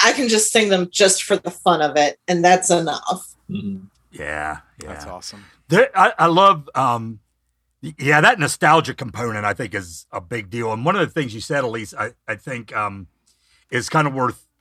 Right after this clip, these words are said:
Speaker 3: um, kind of circling back to for a second. I think when we talk about folks who are experiencing deconstruction or folks who are disenfranchised from institutional religion, a lot of people immediately begin to think about, like, millennials and Gen Z.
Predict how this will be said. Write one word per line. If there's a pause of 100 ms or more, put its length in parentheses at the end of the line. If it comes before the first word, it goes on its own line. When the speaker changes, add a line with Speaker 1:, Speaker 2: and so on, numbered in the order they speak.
Speaker 3:
um, (120)
kind
of
circling
back
to
for
a
second. (420)
I
think
when
we
talk
about (140)
folks
who
are
experiencing
deconstruction
or (140)
folks
who
are (500)
disenfranchised
from
institutional
religion, (600)
a
lot
of
people
immediately
begin
to
think
about,
like,
millennials
and
Gen
Z.